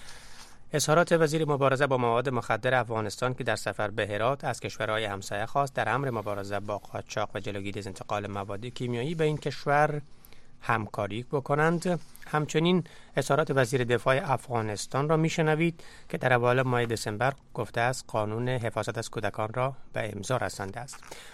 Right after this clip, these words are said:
و سایر مطالب دیگری که در این نیم ساعت گرد هم آمده است. اما پیشتر از همه قدیر مشرف و مشروع خبرها در این بخش از برنامه.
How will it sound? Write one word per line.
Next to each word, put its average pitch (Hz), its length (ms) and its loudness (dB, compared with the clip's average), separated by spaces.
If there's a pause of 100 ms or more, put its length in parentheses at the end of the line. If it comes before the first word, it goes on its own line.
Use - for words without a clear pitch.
و 143 160 4
سایر 131 320 -2
مطالب 110 380 -4
دیگری 117 340 -4
که 143 200 -2
در 117 200 -4
این 151 340 -2 (120)
نیم 120 140 -4
ساعت 110 280 -4 (120)
گرد 107 200 -4
هم 117 240 0
آمده 98 240 -4
است. 104 120 -6
اما 127 200 0
پیشتر 147 300 -2
از 156 100 -2
همه 160 160 0
قدیر 139 300 -2
مشرف 135 320 -2
و 143 60 -2
مشروع 120 360 -4
خبرها 113 540 -4
در 120 220 -6
این 117 160 -4
بخش 117 240 -4
از 110 140 -4
برنامه. 101 320 -2